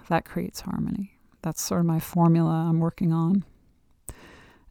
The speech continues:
Again, I think it's really thematic. I'm not just, like, sharing,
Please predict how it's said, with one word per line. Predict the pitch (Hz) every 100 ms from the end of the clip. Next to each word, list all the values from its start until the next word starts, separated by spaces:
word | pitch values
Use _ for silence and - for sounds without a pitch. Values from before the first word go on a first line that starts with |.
| -
Again, | 185 170
I | 160
think | - 190
it's | 175 -
really | 160 156
thematic. | - 156 147 156 160 160 160 -
I'm | 156
not | 151
just, | 160 151 - -
like, | 151
sharing, | - - - 156 151 151 - 156 175